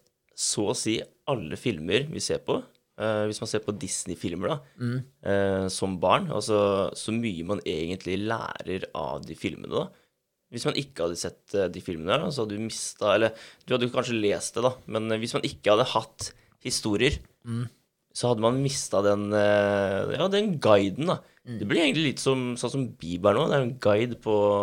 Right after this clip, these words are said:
Speaker 1: på hva du kan, eh, gjøre i livet, eller en guide på hvordan du burde oppføre deg da, for å få, eh, best mulig liv,
Speaker 2: Ja.
Speaker 1: basically. Og sånn er jo de filmene også.
Speaker 2: Absolutt.
Speaker 1: Ja,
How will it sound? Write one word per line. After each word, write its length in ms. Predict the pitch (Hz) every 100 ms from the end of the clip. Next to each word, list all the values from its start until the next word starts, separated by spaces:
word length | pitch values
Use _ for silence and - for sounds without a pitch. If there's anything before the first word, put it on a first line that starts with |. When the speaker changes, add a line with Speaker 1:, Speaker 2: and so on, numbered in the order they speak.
| 101 98
Speaker 1:
på 120 | 101
hva 160 | 92 82
du 60 | 92
kan, 300 | 98 92 92 92
eh, 160 | 92
gjøre 300 | 95 101 82
i 80 | 82
livet, 300 | 80 82 87 90
eller 240 | 104 - -
en 100 | -
guide 300 | 120 123 107
på 320 | - 120 117 113
hvordan 200 | 110 110
du 60 |
burde 160 | 107 110
oppføre 380 | - - 95 95
deg 0 |
da, 120 | 117
for 200 | 123 -
å 100 | 104
få, 400 | - 95 95 95 - _ _ _ _ _ -
eh, 180 | 90 90
best 260 | - -
mulig 180 | 92 87
liv, 200 | 98 - - -
Speaker 2:
Ja. 120 | 131 - _
Speaker 1:
basically. 340 | 104 101 110 139 - -
Og 180 | 107 107
sånn 160 | - 127
er 220 | 82 76
jo 60 | 127
de 120 | 98
filmene 280 | - 90 58
også. 180 | 107 - _ _
Speaker 2:
Absolutt. 380 | 92 - 127 -
Speaker 1:
Ja, 160 | 101